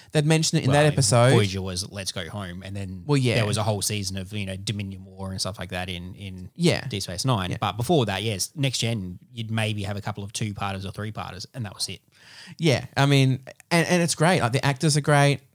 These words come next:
Speaker 1: I love Captain Pike. He's brilliant. I love all the characters on there. There's not,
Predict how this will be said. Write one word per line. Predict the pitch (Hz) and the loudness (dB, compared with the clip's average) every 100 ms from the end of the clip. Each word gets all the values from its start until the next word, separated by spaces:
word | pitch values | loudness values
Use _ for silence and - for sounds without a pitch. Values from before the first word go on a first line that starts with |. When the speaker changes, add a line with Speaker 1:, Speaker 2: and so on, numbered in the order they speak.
| - | -2
Speaker 1:
I | 120 | 2
love | 127 143 139 - | 6 6 4 2
Captain | 120 - 123 | 0 2 0
Pike. | - 123 123 123 - | 2 4 4 2 -4
He's | - 123 | -2 -2
brilliant. | - 123 127 127 - | 2 4 4 4 4
I | |
love | 151 156 | 4 6
all | 151 139 | 6 4
the | 127 | 4
characters | - 123 117 127 127 | 4 4 4 2 2
on | 120 | 4
there. | 127 113 | 2 2
There's | 123 | 2
not, | 147 - | 2 0